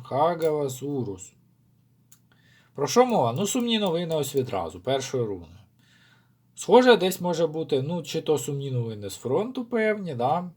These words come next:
М, чи то, м, чи то, чи то десь гарно прилетить. Що те, що те погано. Ну, на жаль, щось, щось такого плану.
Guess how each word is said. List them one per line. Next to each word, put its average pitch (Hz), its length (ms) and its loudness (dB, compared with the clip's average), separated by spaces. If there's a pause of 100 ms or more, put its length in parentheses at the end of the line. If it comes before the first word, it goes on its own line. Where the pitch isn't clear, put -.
(100)
М, 131 680 -10 (380)
чи 185 200 -2
то, 185 580 4 (460)
м, 151 640 -12
чи 147 160 -4
то, 175 220 -4
чи 175 180 -6
то 165 200 2
десь 143 260 2
гарно 135 380 0
прилетить. 127 800 -2 (460)
Що 156 180 0
те, 196 200 4
що 180 160 -2
те 107 200 -4
погано. 92 680 -8
Ну, 139 100 -8
на 147 160 -4
жаль, 95 260 -6
щось, 127 360 -6
щось 143 360 -4
такого 123 380 -4
плану. 87 460 -10